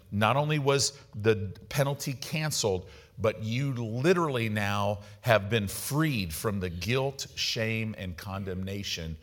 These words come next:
of sin. So that's never to beat you up again. Romans chapter eight, verse one, "There is therefore now, now that Jesus redeemed you, no condemnation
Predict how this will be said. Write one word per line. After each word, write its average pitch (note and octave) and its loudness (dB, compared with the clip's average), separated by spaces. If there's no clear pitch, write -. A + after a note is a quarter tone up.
of E2 -6
sin. E2 -2
So - -4
that's G#2+ 2
never A2 2
to G#2 -2
beat F#2+ -6
you F#2+ -2
up E2 -4
again. D#2 -6
Romans A2+ 2
chapter A#2 2
eight, G#2+ -2
verse A2 -2
one, B2 -4
"There A2 4
is G#2+ -2
therefore A#2 2
now, G2+ -4
now F#2+ -2
that A#2+ -4
Jesus G#2 0
redeemed G2 0
you, D#2+ -2
no G2+ 2
condemnation G2 -4